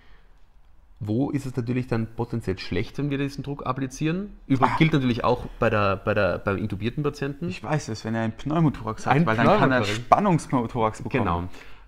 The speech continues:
Speaker 2: Den
Speaker 1: Ähm,
Speaker 2: nicht entlasteten Pneumothorax.
Speaker 1: Genau, ist zumindest eine relative Kontraindikation. Manchmal kann es schon sein, dass man beim akut, akuten Patienten das kurz anlegt, während man den entlastet zum Beispiel. Präoxygenieren, super.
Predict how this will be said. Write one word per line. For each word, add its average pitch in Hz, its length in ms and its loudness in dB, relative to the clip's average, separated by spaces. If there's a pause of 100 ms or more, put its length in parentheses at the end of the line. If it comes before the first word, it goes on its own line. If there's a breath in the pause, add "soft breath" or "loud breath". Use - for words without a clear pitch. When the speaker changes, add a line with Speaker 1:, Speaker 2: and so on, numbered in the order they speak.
(140)
Speaker 2:
Den 107 220 2
Speaker 1:
Ähm, 110 60 4
Speaker 2:
nicht - 280 -2
entlasteten 110 680 -2
Pneumothorax. 92 840 -6
Speaker 1:
Genau, 110 280 2
ist - 260 -8
zumindest 143 420 -2
eine 139 240 -4
relative 156 400 0
Kontraindikation. 139 760 -4
Manchmal 120 340 2
kann 127 180 -2
es 120 60 -6
schon 127 180 -4
sein, 117 200 -2
dass 117 160 -4
man 107 160 -2
beim 101 220 -2
akut, 139 480 -2 (580 soft breath)
akuten - 360 -4
Patienten 113 320 -2
das 107 140 -6
kurz 120 220 -2
anlegt, 127 480 -2
während 113 280 2
man 101 120 -2
den 101 240 -4
entlastet 98 500 -4
zum 98 140 -6
Beispiel. - 460 -6 (460 soft breath)
Präoxygenieren, 131 840 -2
super. 190 460 0